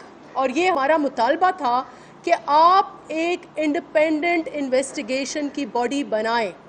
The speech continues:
और उस independent investigation की body में आपके माहिरीन आए,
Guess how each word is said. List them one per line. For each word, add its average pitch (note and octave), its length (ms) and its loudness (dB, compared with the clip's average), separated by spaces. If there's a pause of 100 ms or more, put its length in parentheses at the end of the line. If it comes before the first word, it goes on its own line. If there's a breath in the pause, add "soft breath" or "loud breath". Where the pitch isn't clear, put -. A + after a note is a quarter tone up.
(460 loud breath)
और D#4 160 6
उस F#4+ 340 -2
independent E4 840 0
investigation C#4+ 840 -6
की D#4 140 -6
body A#3+ 400 -4
में C4+ 380 2 (320 loud breath)
आपके C#4 360 0
माहिरीन C4 640 0
आए, A#3+ 360 -2